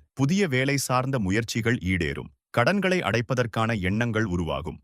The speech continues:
தாயிடத்தில் சிறு சிறு வேறுபாடுகள் ஏற்பட்டு நீங்கும். விருச்சிக ராசி நேயர்களே, எதிலும் அவசரமின்றி செயல்படவும். புதிய முயற்சிகளில் கவனம் வேண்டும். பயனற்ற அலைச்சல்கள் உண்டாகும்.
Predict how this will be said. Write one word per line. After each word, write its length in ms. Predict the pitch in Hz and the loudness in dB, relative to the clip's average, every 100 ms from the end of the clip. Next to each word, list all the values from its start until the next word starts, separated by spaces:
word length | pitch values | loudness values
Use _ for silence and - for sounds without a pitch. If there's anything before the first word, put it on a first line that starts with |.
| _ | _
தாயிடத்தில் 520 | 139 196 220 196 190 180 | 2 2 2 0 -2 -4
சிறு 300 | - 147 185 | 0 0 2
சிறு 260 | - 165 | 0 0
வேறுபாடுகள் 640 | 117 120 143 127 120 123 | 2 0 2 2 2 0
ஏற்பட்டு 460 | 113 104 107 104 135 | 0 0 0 -2 0
நீங்கும். 400 | 98 85 87 - - _ _ _ _ _ _ _ - | 0 -2 -2 -8 -14 _ _ _ _ _ _ _ -2
விருச்சிக 440 | 110 165 - 180 190 | 0 2 0 0 2
ராசி 340 | 113 117 139 | 2 2 0
நேயர்களே, 560 | 113 104 98 95 90 117 - | 2 2 2 2 0 -2 -8
எதிலும் 420 | - 101 113 117 135 92 | -2 2 2 2 0 0
அவசரமின்றி 640 | 98 - 131 113 107 139 - | 0 0 0 0 0 -2 0
செயல்படவும். 540 | 92 95 82 69 71 - _ _ | 0 0 -2 -4 -8 -14 _ _
புதிய 340 | 139 170 226 | 0 2 2
முயற்சிகளில் 640 | 151 131 139 139 117 120 117 | 2 2 0 0 2 0 2
கவனம் 380 | 95 98 107 | 0 2 0
வேண்டும். 380 | 92 76 78 50 - _ | 0 -2 -6 -10 -16 _
பயனற்ற 560 | 98 104 117 101 139 - | 2 4 2 0 0 2
அலைச்சல்கள் 480 | 92 120 - 117 113 | 0 0 0 0 0
உண்டாகும். 560 | 73 85 76 69 64 | 0 0 -2 -2 -6